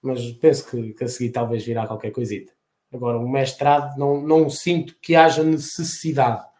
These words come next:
Eu, eu percebo, eu percebo a, a, a parte do Afonso, porque sei que, que é onde no técnico se vai buscar a maior parte da prática que depois é necessária para, para estar à vontade no mercado de trabalho. Se, pelo menos era, agora com essas mudanças não sei. Ahm,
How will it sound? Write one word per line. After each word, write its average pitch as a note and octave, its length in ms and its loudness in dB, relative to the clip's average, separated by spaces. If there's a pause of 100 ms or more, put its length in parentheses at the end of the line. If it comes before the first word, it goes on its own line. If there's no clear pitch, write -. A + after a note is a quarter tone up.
(520)
Eu, C3 140 -8
eu D3 180 0
percebo, F3 540 0
eu C#3 60 -14
percebo C3+ 560 -6
a, C3 280 -10
a, B2 200 -10
a - 20 -8
parte C3 300 -2
do C3+ 80 -2
Afonso, C3+ 420 -4
porque A#2+ 240 -16
sei C#3+ 300 -2
que, - 200 -14 (120)
que - 160 -4
é C#3 80 4
onde C#3 280 -4 (480)
no C#3 140 -2
técnico C#3+ 380 -6
se - 80 -10
vai C#3 100 -2
buscar C#3 300 -4
a C#3 60 0
maior C#3+ 260 0
parte D3 260 -2
da C#3 140 -4
prática C#3 560 -2
que - 100 -16
depois C3 340 -2
é C3 100 -2
necessária C3 500 -6
para, A#2+ 160 -16 (640)
para D#3 120 -2
estar C#3 220 0 (160)
à C3+ 140 0
vontade C#3+ 480 -2
no B2+ 140 -6
mercado B2 320 -8
de - 40 -20
trabalho. B2 360 -8
Se, - 280 -18
pelo C3+ 140 -6
menos D3 260 -2
era, D#3 220 2
agora B2 280 -6
com C#3 100 -6
essas B2+ 200 -6
mudanças C3 440 -8
não A#2+ 100 -10
sei. G#2+ 240 -16 (760)
Ahm, A#2+ 520 -8